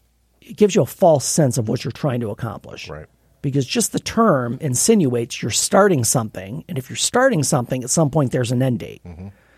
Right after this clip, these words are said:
Speaker 1: So if you go on a diet, your first thought is, "Okay, how long am I gonna be on this diet?"
Speaker 2: Right.
Speaker 1: Rather than saying, "This is not a diet, this is a change in my life."
Speaker 2: Right.
Speaker 1: So, so that's, I don't like the term diet. I don't like that there are hundreds.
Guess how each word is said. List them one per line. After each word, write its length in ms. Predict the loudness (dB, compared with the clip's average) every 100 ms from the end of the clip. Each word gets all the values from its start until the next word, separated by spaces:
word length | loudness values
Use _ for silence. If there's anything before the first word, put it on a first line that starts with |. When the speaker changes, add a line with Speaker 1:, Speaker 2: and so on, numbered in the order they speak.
| _ _ _
Speaker 1:
So 140 | 0 0
if 120 | 0
you 60 |
go 100 | 0
on 120 | 2 2
a 40 |
diet, 460 | 4 4 4 0 -6 _ _
your 420 | -20 -10 -4 -2 -4
first 500 | _ _ -2 0 0
thought 220 | 2 2 2
is, 100 | 0
"Okay, 220 | 0 -2
how 260 | 0 2 4
long 320 | 4 4 2
am 80 | 2
I 60 |
gonna 200 | 2 2
be 140 | 2 2
on 140 | 2
this 120 | -2
diet?" 400 | -8 -10 -12 -18 -20 _
Speaker 2:
Right. 140 | -20 -10
Speaker 1:
Rather 380 | 0 2 4 4
than 200 | 2 0
saying, 500 | 0 0 0 -2 -8 -10 _ _ _ _ _ _ _ _ -6
"This 160 | -4
is 80 | 0
not 180 | 2 0
a 60 | 2
diet, 400 | 2 2 -2 -4
this 180 | -4 -4
is 60 |
a 60 | -6
change 360 | 0 0 2
in 60 | 0
my 120 | -2
life." 500 | -2 -2 -4 -8 -14
Speaker 2:
Right. 160 | -14 -14 _ _ _ _ _ _ _
Speaker 1:
So, 160 | -4 -2
so 160 | 0
that's, 200 | 2 0
I 140 | -2 -2
don't 300 | 2 2 4
like 180 | 0
the 80 | 0
term 240 | -2 -2 0
diet. 320 | -2 -2 -4
I 80 | -2
don't 260 | -4 -4
like 340 | -2 -2 -2 -6
that 140 | -6
there 140 | -4 -6
are 40 |
hundreds. 520 | -4 2 2 4 0